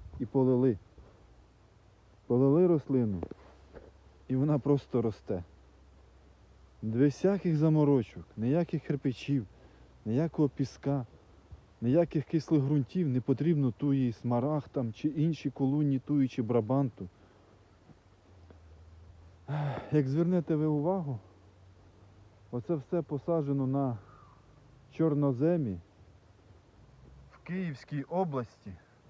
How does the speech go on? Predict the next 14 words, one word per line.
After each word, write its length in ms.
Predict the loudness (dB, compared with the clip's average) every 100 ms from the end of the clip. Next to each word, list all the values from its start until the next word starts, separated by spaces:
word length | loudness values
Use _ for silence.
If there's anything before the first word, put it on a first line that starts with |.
| -18 -18 -20 -20 -20 -20 -18 -18 -20 -10 0
місто 380 | 0 2 0
Переяслав. 760 | 2 4 4 4 2 0 -4 -4 -10 -20 -20 -20 -20 -20 -20 -20 -20 -20 -20 -20 -20 -20 -20 -20 -20 -20 -20 -20 -20 -20 -20 -20 -20 -18 -8
І 60 | -8
все 220 | -2 0
прекрасно 540 | 0 2 2 2 0
росте. 480 | 0 -2 2 2 2 -6 -20 -20 -12 -4
Уже 240 | 0 2
на 100 | 0
протязі 420 | 0 0 0 0
п'яти 280 | 0 2 4
років 320 | 2 0 2
я 120 | 0
цим 180 | 2 0
займаюся. 640 | 2 2 2 0 -4 -8